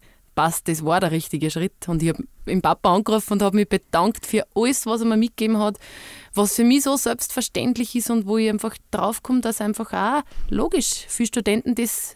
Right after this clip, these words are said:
erst lernen müssen. Ja. Und das hab ich halt einfach alles mitgekriegt oder ganz viel davon mitgekriegt, von daheim, vom ganzen Umfeld.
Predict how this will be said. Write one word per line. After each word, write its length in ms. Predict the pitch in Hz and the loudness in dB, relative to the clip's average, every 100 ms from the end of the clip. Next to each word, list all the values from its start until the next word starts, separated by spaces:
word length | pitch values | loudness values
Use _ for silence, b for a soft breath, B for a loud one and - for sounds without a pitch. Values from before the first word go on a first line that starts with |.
| - | -12
erst 240 | - 214 - | -4 -4 -2
lernen 320 | 190 240 254 | -2 2 2
müssen. 400 | 185 170 - 165 - _ _ _ - | 2 0 -4 -6 -10 _ _ _ -10
Ja. 160 | 190 202 b b b b b | -8 -8 b b b b b
Und 180 | 202 - | -2 0
das 160 | 202 | 0
hab 140 | 202 202 | 2 2
ich 100 | 220 | 2
halt 100 | 202 | 0
einfach 340 | 202 233 208 | -2 -4 -2
alles 240 | 220 226 | -2 0
mitgekriegt 440 | 240 254 - 247 190 | 0 0 -2 -4 -2
oder 120 | 180 | -2
ganz 280 | 170 226 262 | 0 0 0
viel 180 | - 254 | 0 0
davon 260 | 240 226 226 | 2 2 2
mitgekriegt, 360 | 254 254 233 | 2 -2 -2
von 100 | - | -2
daheim, 560 | 214 202 208 208 220 214 | -2 2 4 4 4 2
vom 300 | - 220 220 | 0 0 0
ganzen 340 | 208 220 - | 0 0 -2
Umfeld. 600 | - 214 220 - 202 196 | -2 2 2 2 0 0